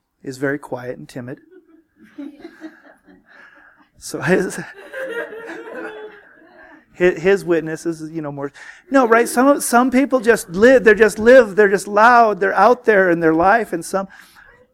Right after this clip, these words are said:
but we still live so that everyone can see. It's, it's, it's in our life because that's a habit of a, and this is a habit. So habits are something we have to work at.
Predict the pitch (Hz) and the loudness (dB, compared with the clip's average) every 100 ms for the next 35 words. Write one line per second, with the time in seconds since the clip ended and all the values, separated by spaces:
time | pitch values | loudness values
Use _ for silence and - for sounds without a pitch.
0 | - 165 175 175 165 - 220 226 175 165 | 2 4 6 4 2 -6 0 2 2 2
1 | 208 190 156 - 143 139 147 165 165 165 | 2 0 -4 -6 -4 -2 -2 -2 -4 -8
2 | 156 147 - 196 170 143 110 _ _ _ | -12 -14 -12 -12 -12 -12 -20 _ _ _
3 | _ _ _ _ _ 151 147 - - 139 | _ _ _ _ _ -2 -2 -6 -14 -12
4 | 135 - - - 151 - 165 165 156 135 | -12 -16 -18 -18 -16 -14 -16 -12 -12 -12
5 | 139 - 123 143 - - - 135 - 185 | -14 -14 -8 -8 -8 -18 -18 -14 -8 -6
6 | 202 170 147 139 _ _ _ 139 170 202 | -4 -2 -4 -10 _ _ _ -6 -4 -4
7 | 233 214 208 165 - 156 143 160 175 202 | -2 -2 0 -2 -2 -6 -4 -2 -2 -4
8 | 208 220 208 190 185 180 170 165 165 - | -10 -8 -8 -6 -6 -6 -6 -6 -6 -10
9 | - - | -18 -20